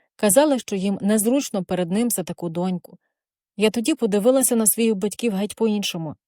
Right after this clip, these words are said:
Їхня корисливість вилізла на перший план,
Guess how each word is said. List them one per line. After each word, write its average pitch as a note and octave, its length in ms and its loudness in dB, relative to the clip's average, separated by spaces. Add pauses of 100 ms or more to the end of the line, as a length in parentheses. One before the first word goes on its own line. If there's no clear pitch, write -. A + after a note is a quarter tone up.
(120)
Їхня G#3 480 -2
корисливість A3 680 4
вилізла G#3+ 480 2
на F3+ 120 0
перший F3+ 340 -4
план, F3 340 -4